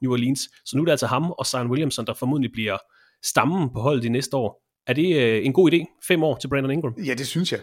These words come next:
Speaker 2: Altså, jeg synes jo faktisk, at hans spil, øh, i den her sæson, vi er gået ud af, netop viste, at han er en, altså en rigtig dygtig spiller, en,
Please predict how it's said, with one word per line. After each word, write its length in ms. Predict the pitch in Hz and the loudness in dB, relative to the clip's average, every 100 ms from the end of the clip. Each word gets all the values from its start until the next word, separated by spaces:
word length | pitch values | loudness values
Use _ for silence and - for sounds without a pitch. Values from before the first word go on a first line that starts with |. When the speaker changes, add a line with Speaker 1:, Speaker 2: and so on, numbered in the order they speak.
| - | -6
Speaker 2:
Altså, 200 | 135 147 | -4 -2
jeg 60 | |
synes 180 | 147 190 | 0 0
jo 60 | 135 | 2
faktisk, 240 | 135 131 | 2 2
at 20 | |
hans 120 | 139 135 | -2 -2
spil, 300 | 147 147 143 - - | -2 -4 -6 -18 -14
øh, 280 | 117 107 110 | -10 -8 -8
i 100 | 147 | -8
den 180 | 120 147 | 0 0
her 120 | 117 | 0
sæson, 400 | 110 104 120 117 123 | -6 -6 -4 -4 -6
vi 120 | 120 113 | -8 -6
er 40 | |
gået 200 | 117 110 | -2 -2
ud 180 | 123 135 | -2 -4
af, 180 | 110 107 - | -4 -4 -6
netop 380 | 123 135 127 95 104 | -2 0 0 -2 -6
viste, 340 | 120 131 107 | -6 -4 -6
at 80 | - | -6
han 180 | 113 117 | -8 -4
er 220 | 104 185 | -2 -2
en, 300 | 262 156 104 - _ - | -2 -6 -6 -14 _ -12
altså 140 | 127 | -8
en 120 | 120 | -6
rigtig 280 | 113 120 107 - | -6 -8 -10 -10
dygtig 220 | 107 - | -10 -10
spiller, 340 | - 101 101 98 | -10 -6 -6 -6
en, 260 | 101 107 | -8 -12